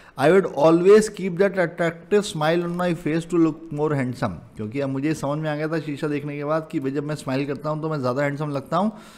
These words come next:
तो मैंने ये खुद से वादा किया और ये फैसला लिया, एक बहुत बड़ा फैसला लिया कि जो मेरी जो अट्रैक्टिव स्माइल है उसको मैं हमेशा जीवन भर अपने चेहरे पर रखूँगा जिससे कि मैं ज़्यादा हैंडसम लग सकूँ।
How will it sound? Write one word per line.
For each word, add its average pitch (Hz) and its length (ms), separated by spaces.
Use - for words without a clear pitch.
तो 131 100
मैंने 139 360
ये 156 80
खुद 151 200
से 156 180
वादा 139 260
किया 160 300
और 156 140
ये 143 120
फैसला 139 440
लिया, 156 240
एक 127 200
बहुत 131 160
बड़ा 147 200
फैसला 123 320
लिया 131 300
कि 123 100
जो 127 180
मेरी 135 200
जो 151 100
अट्रैक्टिव 127 460
स्माइल 131 320
है 151 80
उसको 143 200
मैं 147 140
हमेशा 123 480
जीवन 120 400
भर 151 280
अपने 127 280
चेहरे 117 360
पर 117 160
रखूँगा 117 480
जिससे 104 380
कि 107 160
मैं 147 380
ज़्यादा 104 360
हैंडसम 107 480
लग 139 140
सकूँ। 85 280